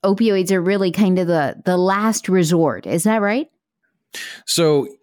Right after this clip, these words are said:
Speaker 2: I, I would say for, you know, uh, if we, if we've exhausted all other measures, then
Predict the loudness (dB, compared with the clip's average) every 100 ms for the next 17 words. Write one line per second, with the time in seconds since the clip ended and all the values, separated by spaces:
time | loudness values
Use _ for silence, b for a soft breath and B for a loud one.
0 | _ -2 -2 0 0 0 0 0 0 -2
1 | 0 2 2 2 0 -4 -2 0 2 0
2 | -2 -4 _ -6 -6 -8 -16 -6 -4 -2
3 | -4 0 0 0 -2 -6 -4 -2 -2 -2
4 | -4 -2 -2 -2 -2 -2 0 0 -2 -2
5 | -2 -2 0 0 -2 -4 -4 -2 -2 -4